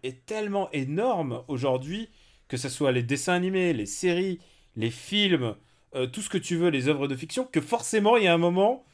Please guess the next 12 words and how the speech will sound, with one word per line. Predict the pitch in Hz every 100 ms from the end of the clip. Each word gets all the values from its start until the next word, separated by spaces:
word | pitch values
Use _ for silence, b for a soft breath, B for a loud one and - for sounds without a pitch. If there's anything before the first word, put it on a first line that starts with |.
| b b
où | 143
tu | 143
vas | 147 135
parler | 196 180 208
d'un | 226 226
truc, | - 254 - -
où | 147
il |
y | 143
aura | 135 143 135 131 131 -
un... | 135 123 120
un, | 117